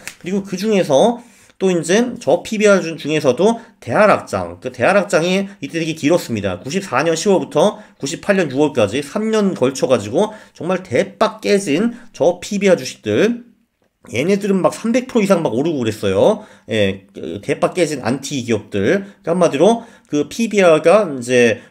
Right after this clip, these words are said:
그 가장 낮은 육십 개 기업 중에서 그래, 그 중에서도 가장 많이 떨어진 이십 개 기업들.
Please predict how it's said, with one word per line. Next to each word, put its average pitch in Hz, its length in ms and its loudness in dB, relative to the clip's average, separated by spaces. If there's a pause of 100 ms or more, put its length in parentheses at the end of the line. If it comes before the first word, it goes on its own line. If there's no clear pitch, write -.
(120)
그 113 200 -2
가장 165 320 0
낮은 127 280 2
육십 - 300 -10
개 165 140 -2
기업 123 280 0
중에서 113 500 0 (180)
그래, 160 360 -4
그 185 180 -4
중에서도 175 680 0 (120)
가장 175 320 0
많이 190 220 2
떨어진 180 320 2
이십 120 180 -2
개 131 100 -2
기업들. 98 600 -4